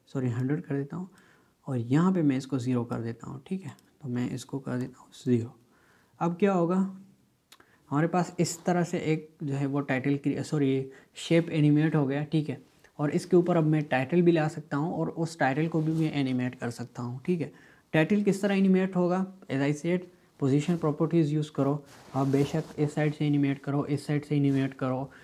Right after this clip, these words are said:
थोड़ा सा स्केल दे दो, रोटेशन प्रॉपर्टी डालो, डिफरेंट तरह की आप प्रॉपर्टीज डाल करके उसमें एनिमेशंस लेके आ सकते हो। और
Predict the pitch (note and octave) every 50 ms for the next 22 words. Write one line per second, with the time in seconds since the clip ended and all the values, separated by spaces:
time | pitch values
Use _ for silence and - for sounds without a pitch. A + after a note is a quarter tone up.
0 | - - _ - D3+ C#3+ D3 D3 D#3+ D3+ C#3+ - - - D#3 D#3 D#3+ E3+ E3 D#3
1 | C#3+ C#3+ C#3 C3+ C#3 C3+ C3 - - - _ _ - C#3 C#3+ C#3+ D#3 D#3 D3+ D#3+
2 | E3 D#3 D3+ - D3 C#3+ D3 D3 D3 D3 D3 C#3 C#3 C3+ C3+ D3 D#3+ F3 F3 F3
3 | F3 - - G3+ G3 G3 F3+ F3+ F3 E3+ F3 E3 D#3+ F3 D#3+ D3 C#3+ C#3+ D#3 D3
4 | D#3+ D#3+ D#3 D3+ C#3 B2+ B2+ B2+ C3 B2+ B2 C3 C#3 C#3+ - - - - - -
5 | _ _ _ - - D#3+ E3 - D3+ D3+ D3 D3 C#3+ C#3+ D3 D#3+ D#3 D3 C#3 C3
6 | C3 C3 C#3+ C#3+ - C3 C3+ C#3 - C3+ B2 - - B2+ B2 B2+ C3+ C#3 C#3+